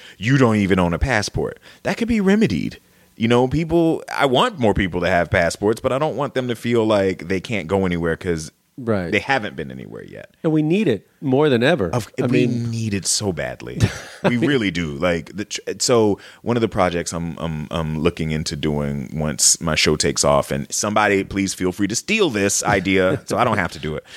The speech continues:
Speaker 1: uh, <laughs> is the Mississippi Passport Project. That's what I'm calling it, because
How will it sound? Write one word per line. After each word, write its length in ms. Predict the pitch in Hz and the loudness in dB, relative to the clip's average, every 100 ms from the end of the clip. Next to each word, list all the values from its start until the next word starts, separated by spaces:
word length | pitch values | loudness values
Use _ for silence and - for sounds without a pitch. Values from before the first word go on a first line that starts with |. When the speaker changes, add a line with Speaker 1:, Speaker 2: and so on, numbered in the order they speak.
| - - - | -14 -14 -4
Speaker 1:
uh, 320 | 123 120 120 | 0 2 2
<laughs> 40 | |
is 300 | 117 139 185 | 2 0 0
the 80 | 135 | 0
Mississippi 540 | 147 139 131 127 113 107 | 0 0 -2 -2 0 0
Passport 520 | 110 98 - 92 - | 0 -2 -2 -4 -2
Project. 600 | - 69 58 50 - - - - - | -4 -6 -8 -12 -14 -20 -18 -16 -10
That's 220 | - 101 113 | 0 2 4
what 80 | |
I'm 160 | 107 113 | 2 2
calling 380 | 104 87 78 78 | 2 2 2 -4
it, 200 | 64 - | -8 -4
because 800 | 98 - 113 107 101 98 92 | -4 -2 0 4 4 2 -2